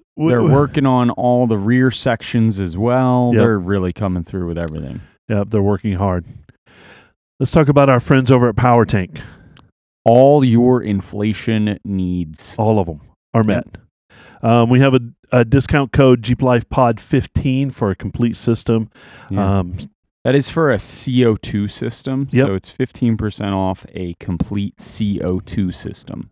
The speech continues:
Speaker 1: Yep.
Speaker 2: That does not go for accessories or any nitrogen accessories.
Speaker 1: Uh, good to know. Good to know. Um, how about the guys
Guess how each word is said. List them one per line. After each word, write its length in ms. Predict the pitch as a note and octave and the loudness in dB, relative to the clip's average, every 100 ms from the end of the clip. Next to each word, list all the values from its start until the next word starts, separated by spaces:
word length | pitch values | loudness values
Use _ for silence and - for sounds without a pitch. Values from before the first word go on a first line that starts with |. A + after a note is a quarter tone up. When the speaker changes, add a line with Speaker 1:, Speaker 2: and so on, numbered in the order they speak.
| _ | _
Speaker 1:
Yep. 180 | B2 - _ _ _ _ _ _ _ - | -18 -18 _ _ _ _ _ _ _ -12
Speaker 2:
That 120 | F2+ | -8
does 220 | G#2+ F#2+ | -6 -4
not 240 | G#2+ G#2 G2 | -4 -4 -4
go 160 | G#2 | -4
for 200 | F#2+ F#2+ | -4 -6
accessories 840 | E2+ - A#2+ A2 - A2+ A2+ G2+ - | -10 -6 -6 -6 -6 -6 -4 -6 -6
or 600 | G2+ G2+ G2 F#2 E2+ F2 - | -6 -2 -2 -2 -4 -8 -10
any 200 | F#2 F2+ | -6 -4
nitrogen 580 | E2+ E2+ E2 - - - | -4 -6 -8 -14 -12 -12
accessories. 720 | - - - - - - _ _ _ _ _ _ _ _ - | -14 -16 -18 -18 -20 -20 _ _ _ _ _ _ _ _ -10
Speaker 1:
Uh, 120 | G#2+ G2+ | -10 -4
good 220 | B2 A2 | -2 -2
to 260 | - A2+ A2+ | 0 0 0
know. 280 | A2 A2+ F2+ | 0 -2 -4
Good 180 | - G2+ | -6 -6
to 80 | - | -6
know. 260 | G2+ F#2+ - _ _ _ _ _ _ _ _ _ _ _ _ - | -6 -8 -10 _ _ _ _ _ _ _ _ _ _ _ _ 0
Um, 680 | D3 D#3+ D#3 D3+ C#3 C#3 - _ _ _ _ _ _ _ _ _ _ _ - | 4 8 8 6 4 -2 -10 _ _ _ _ _ _ _ _ _ _ _ -2
how 140 | E3 | 2
about 240 | G3 F#3 D#3 | 4 4 4
the 80 | |
guys 360 | C#3+ D3+ D3 B2 | 2 4 4 2